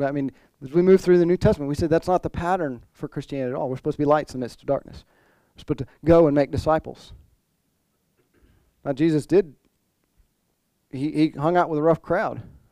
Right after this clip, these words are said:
right? The, the, a-, and, and culture knows this, right? There's a popular, uh, country song, right? It says, uh, "I heard Jesus, he drank wine. Uh, I bet he, I bet we'd get along just fine.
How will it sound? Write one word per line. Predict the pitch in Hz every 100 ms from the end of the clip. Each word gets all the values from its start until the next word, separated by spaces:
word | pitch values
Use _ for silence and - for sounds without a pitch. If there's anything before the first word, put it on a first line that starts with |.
| -
right? | 139 175 _ _ _ _ _ _ _ _ _ _ _ _
The, | 131 -
the, | 139 131 113 _ _ _ - _ _ _ _ -
a-, | 123 156
and, | 151
and | 190 165 151 120 _ _ _ - _ -
culture | 220 220 143
knows | 190 170
this, | 113 127 - - - -
right? | 156 156
There's | 151 135
a |
popular, | - - 175 175 160 147 135
uh, | 127 117 117 - _ _ -
country | - 170 151
song, | 143 127 110
right? | 131 139
It | -
says, | - 139
uh, | 135 113 _ _ _
"I | 123
heard | 147 131
Jesus, | 147 147 139
he | 156
drank | 151 147 131
wine. | 143 143 147 151 _ _ _ _ _ _ _ 123
Uh, | 120 117
I | -
bet | 117 135
he, | 139 135
I | 131
bet | 127
we'd | 127 120
get | 135
along | 131 131 131
just | 131
fine. | - 131 131 143